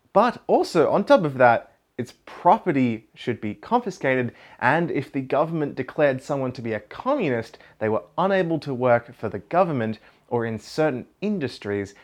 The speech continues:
and it was up to the accused to prove in court that they weren't a communist and therefore not a danger to Australia. Guilty until proven innocent. Menzies said that the Communist Party was engaged in subversion to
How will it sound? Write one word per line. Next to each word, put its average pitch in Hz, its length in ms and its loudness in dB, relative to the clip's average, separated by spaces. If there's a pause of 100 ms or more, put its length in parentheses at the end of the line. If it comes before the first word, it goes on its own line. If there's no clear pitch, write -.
(140)
and 214 340 -2
it 147 120 -2
was 139 260 -6
up 185 180 4
to - 120 -8
the 139 140 0
accused 151 720 -4
to 147 120 -4
prove 175 320 -2
in 147 80 -4
court 180 280 -4
that 160 140 -6
they 180 100 -2
weren't 143 600 -2
a 139 80 -2
communist 151 760 -4
and 127 140 -6
therefore 131 480 -2 (180)
not 110 300 -8
a 131 80 -6
danger 107 460 -6
to 98 200 -16
Australia. 175 680 -2 (160)
Guilty 180 520 2
until 120 340 -8
proven 104 360 -8
innocent. 107 520 -4 (160)
Menzies 196 420 0
said 175 360 -2
that 147 120 -4
the 120 80 -8
Communist 190 680 -4
Party 160 420 0
was 135 300 0
engaged 113 640 -4
in 113 180 -8
subversion 113 880 -4
to - 160 -10